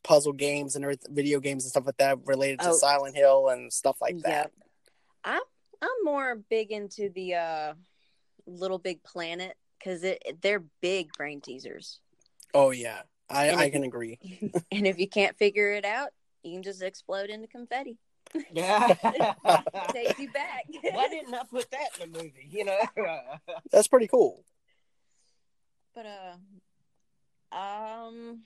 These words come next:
Speaker 2: I think the one movie that really scared me when I was little was Signs with Mel Gibson.
Speaker 1: Oh, yeah. I remember seeing that in astronomy class.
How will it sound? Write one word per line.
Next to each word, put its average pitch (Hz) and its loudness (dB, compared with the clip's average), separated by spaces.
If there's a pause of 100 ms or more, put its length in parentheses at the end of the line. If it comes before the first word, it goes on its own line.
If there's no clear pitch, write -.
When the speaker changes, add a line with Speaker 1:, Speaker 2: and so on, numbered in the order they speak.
(580)
Speaker 2:
I - -14
think 330 -12
the 214 -4
one 190 -4
movie 226 -6
that 190 -4
really 170 -6
scared 160 -10
me 175 -10
when 170 -12
I 160 -8
was 156 -14
little 156 -4 (720)
was 160 0
Signs 147 -6
with 147 -10
Mel 156 -2
Gibson. 170 -4 (600)
Speaker 1:
Oh, 156 8
yeah. 123 2 (100)
I 143 -6
remember 143 -2
seeing 135 -6
that 135 -2
in 127 -8
astronomy 135 2
class. - -2